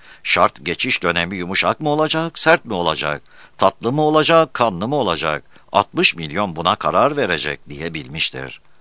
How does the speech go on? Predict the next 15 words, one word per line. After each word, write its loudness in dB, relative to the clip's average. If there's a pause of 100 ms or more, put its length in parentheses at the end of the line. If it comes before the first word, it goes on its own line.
(540)
Bin 2
yıllık -4
takiye -2
geleneğinin -2
en -2
büyük -4
üstadı -2
kabul -4
edilen -2
Refah 0
Partisi -2
Genel -2
Başkanı -2
Necmettin -2
Erbakan'ın 0